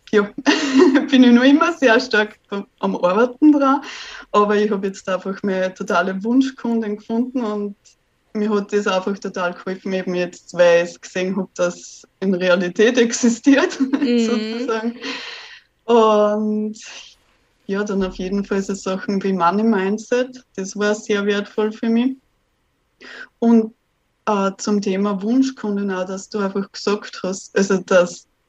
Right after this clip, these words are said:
Speaker 1: dass dir einfach so wichtig ist, dass wir wirklich unsere Wunschkunden finden und dass wir nicht einfach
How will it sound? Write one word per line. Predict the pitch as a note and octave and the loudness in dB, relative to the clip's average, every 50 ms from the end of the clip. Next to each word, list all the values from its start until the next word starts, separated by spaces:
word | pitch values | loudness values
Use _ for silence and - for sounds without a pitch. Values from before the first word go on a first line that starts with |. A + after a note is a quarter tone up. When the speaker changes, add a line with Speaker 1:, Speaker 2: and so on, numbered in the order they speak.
| _ _ _ - _ _ _ _ _ _ _ _ _ _ _ _ - | _ _ _ -20 _ _ _ _ _ _ _ _ _ _ _ _ 0
Speaker 1:
dass | G#3+ G3+ - - | 0 0 0 0
dir | - A#3+ C4 B3+ | 2 4 4 4
einfach | B3 A#3+ A#3 G#3 - | 4 2 0 -2 -2
so | - - G3+ F#3+ F#3+ | -4 -6 -4 -2 2
wichtig | A3+ C4+ - - - G3+ G3 G3 | 2 0 0 0 -6 -6 -4 0
ist, | G3 C4 C4+ C4+ - - | -2 -2 -2 -4 -6 -6
dass | G#3 - - F#3+ F3 | -6 -6 -6 -8 -4
wir | G3+ G#3 A#3 B3+ C4+ C#4+ C#4 - - - - - - | 0 4 6 6 6 6 2 -6 -16 -20 -20 -12 -2
wirklich | - A3 A3+ A3+ A3 G3+ G3+ G#3 | 2 2 2 2 0 -2 0 0
unsere | F#3+ F#3 F#3+ - F#3+ E3+ F#3 F3+ F3 | -2 -2 -2 -4 -4 -4 -4 -4 0
Wunschkunden | G#3 A#3+ C4 C4+ C4+ - - G3 F#3+ F#3 - - F3+ - | 2 4 4 2 2 -2 -4 -4 -4 -4 -6 -10 -12 -8
finden | - B3 C#4+ D#4 C#4 D4 - F#3+ F#3 | 0 2 4 4 4 4 2 -4 -6
und | E3+ F#3+ G3 - | -6 -6 -4 -2
dass | F3+ F3 F3 | -4 -2 -2
wir | F#3+ F#3 F#3 | -2 -4 -2
nicht | F#3 F#3 F3+ F3+ - - - | 0 0 -2 -2 -6 -4 -2
einfach | F3+ F3 F3 - F3+ F3 | -2 -2 -2 -4 -10 -10